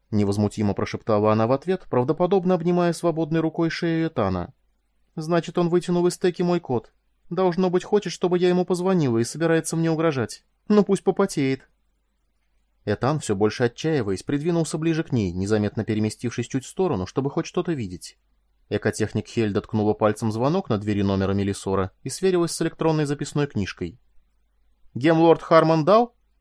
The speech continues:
Проезжий дал?» Ответа не было. «А он дома?» спросил другой экотехник.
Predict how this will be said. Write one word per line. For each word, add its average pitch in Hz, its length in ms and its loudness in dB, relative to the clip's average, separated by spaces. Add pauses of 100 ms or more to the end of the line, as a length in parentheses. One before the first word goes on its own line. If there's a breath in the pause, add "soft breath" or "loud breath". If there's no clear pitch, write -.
Проезжий 165 420 6
дал?» 123 340 4 (760)
Ответа 101 400 0
не 127 160 -2
было. 92 320 -4 (800)
«А 120 120 4
он 113 140 4
дома?» 135 400 4
спросил 101 440 -4
другой 98 340 0
экотехник. - 640 -6